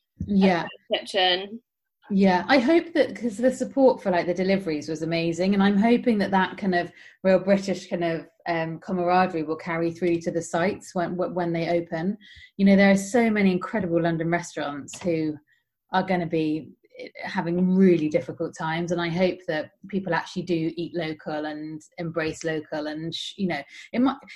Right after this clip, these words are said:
Speaker 1: I mean, yeah, sites wise, I hope that kind of they do get that footfall and that people do kind of, you know, embrace it. But also I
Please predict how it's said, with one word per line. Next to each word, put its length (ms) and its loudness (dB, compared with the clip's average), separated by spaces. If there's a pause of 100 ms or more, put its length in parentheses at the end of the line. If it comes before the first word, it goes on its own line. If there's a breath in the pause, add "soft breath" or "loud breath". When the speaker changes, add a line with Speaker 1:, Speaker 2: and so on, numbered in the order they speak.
(180 loud breath)
Speaker 1:
I 20 -2
mean, 180 0 (200)
yeah, 220 4
sites 380 2
wise, 240 0
I 60 0
hope 260 0
that 140 -8
kind 140 -6
of 60 -6
they 180 -2
do 240 -4
get 160 -4
that 240 -6
footfall 480 -4
and 120 -2
that 200 -8
people 300 -8
do 340 -4
kind 120 -12
of, 200 -8
you 160 -8
know, 320 -10
embrace 320 -2
it. 80 -6 (260 loud breath)
But 120 -4
also 420 2
I 80 0